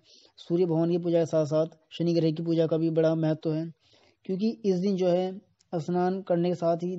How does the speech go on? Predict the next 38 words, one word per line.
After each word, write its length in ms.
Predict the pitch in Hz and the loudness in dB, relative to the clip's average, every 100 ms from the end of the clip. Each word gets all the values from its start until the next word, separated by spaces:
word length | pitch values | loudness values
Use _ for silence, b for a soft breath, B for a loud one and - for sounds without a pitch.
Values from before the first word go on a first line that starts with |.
| 165 | -2
दान 220 | 165 170 | 0 0
का 100 | 175 | 0
बड़ा 160 | 175 165 | 2 2
महत्व 320 | 165 165 170 | 0 0 0
है, 100 | 165 | 0
पूजन 320 | 165 160 160 | 0 -2 0
का 100 | 160 | -2
बहुत 220 | 156 160 | 0 -2
महत्व 260 | 160 156 160 | -2 -4 -4
कहा 160 | 151 151 | -6 -2
गया 140 | 156 | -2
है 200 | 151 160 - b b b b - | -4 -8 -14 b b b b 2
और 160 | 175 | 2
तिल 200 | 160 170 156 | 2 -4 0
से 100 | 165 | 0
बने 140 | 165 | 0
जो 100 | 160 | 0
पदार्थ 300 | 165 160 156 | 0 2 2
होते 160 | 160 160 | 0 -2
हैं 60 | |
उनका 140 | 156 156 | -2 -4
सेवन 340 | - 160 160 | 0 0 0
करना 220 | 156 156 156 | -2 -4 -4
कहा 240 | 151 160 | -4 -4
गया 220 | 156 156 | -2 -2
है। 200 | 151 156 160 b b b b _ | -4 -6 -10 b b b b _
साथ 200 | 156 160 | 0 0
ही 180 | 151 160 160 - b b b - | 2 -2 -2 -10 b b b -20
खिचड़ी 360 | - - 175 | -12 -2 2
का 120 | 165 165 | 4 2
दान 240 | 160 160 | 2 0
तो 80 | 160 | 0
बहुत 260 | 151 151 165 | 0 -2 -2
ही 100 | 156 | -4
उत्तम 220 | 156 156 | -4 -8
कहा 160 | 143 143 | -8 -10
गया 180 | 139 | -10
है। 140 | 131 | -10